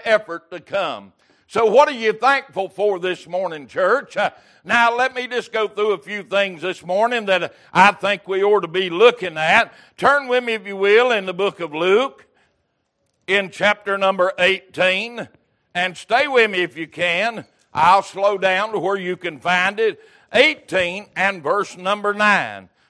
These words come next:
Luke eighteen, verse number nine. "And he spake this parable unto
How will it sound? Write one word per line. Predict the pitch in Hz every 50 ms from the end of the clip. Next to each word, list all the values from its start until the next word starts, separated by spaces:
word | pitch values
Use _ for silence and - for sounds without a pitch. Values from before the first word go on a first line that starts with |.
| _
Luke | - 135 165 220 254 262 254 - - 165 - -
eighteen, | 226 262 285 269 - - - 190 175 160 156 185 214 196
verse | 151 180 208 190 - 170
number | 190 185 202 208 214 208
nine. | 226 233 226 196 139 101 90 90 95 92 87 _ _ _ _ _ _ _ _ _ _ _ -
"And | 226 247 247
he | 247 233
spake | 190 - - _ - 277 311 311 294 - -
this | 220 226 214 - -
parable | - 233 240 233 208 175 170 165 165 180 196 - -
unto | 196 190 196 190 170 165 156